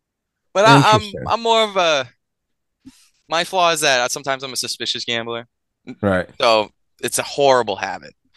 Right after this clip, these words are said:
Speaker 1: That's why you don't wanna play table games. You wanna bet on information that you can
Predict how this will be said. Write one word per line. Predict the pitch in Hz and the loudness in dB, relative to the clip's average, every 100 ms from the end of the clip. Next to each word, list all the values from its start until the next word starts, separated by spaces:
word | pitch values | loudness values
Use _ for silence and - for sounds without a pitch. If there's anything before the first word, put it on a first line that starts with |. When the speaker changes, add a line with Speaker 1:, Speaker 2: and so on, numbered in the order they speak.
| _ _ _ _ - | _ _ _ _ -4
Speaker 1:
That's | 120 | 0
why | 139 | 2
you | 127 120 | 2 2
don't | 127 123 | 2 0
wanna | 120 117 | -2 -2
play | 120 | -4
table | 110 110 101 | -2 -2 -4
games. | 98 95 | -8 -14
You | 101 | -10
wanna | 110 110 | -8 -6
bet | 104 123 - | 0 0 2
on | 117 117 113 110 110 | 0 0 0 -4 -6
information | 123 151 139 139 135 117 95 | -6 -4 0 0 0 -4 -6
that | 92 | -12
you | 98 | -18
can | - 104 | -16 -16